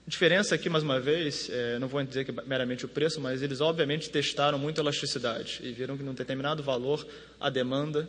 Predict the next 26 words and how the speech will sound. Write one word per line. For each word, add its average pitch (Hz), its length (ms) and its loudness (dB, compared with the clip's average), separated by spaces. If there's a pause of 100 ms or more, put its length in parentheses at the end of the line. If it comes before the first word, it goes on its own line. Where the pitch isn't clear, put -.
(100)
explodiu. 120 580 -2 (460)
E, 127 80 -6
de 135 120 -8
novo, 147 260 2
se, 151 100 -6 (340)
se, - 200 -10 (320)
é, 117 120 -4
a 113 260 -4
contribuição 143 600 0
de 147 60 2
S 143 120 0
M 131 100 0
S 151 120 0
foi 143 100 -2
na 131 80 -2
casa 135 220 0
de 131 80 -12
dezesseis 135 340 -2
ponto 139 280 -4
oito 139 140 -4
bilhões 135 340 0
de 135 80 -2
dólares 120 320 0
no 123 80 -4
ano 131 100 -4
passado. 123 440 -6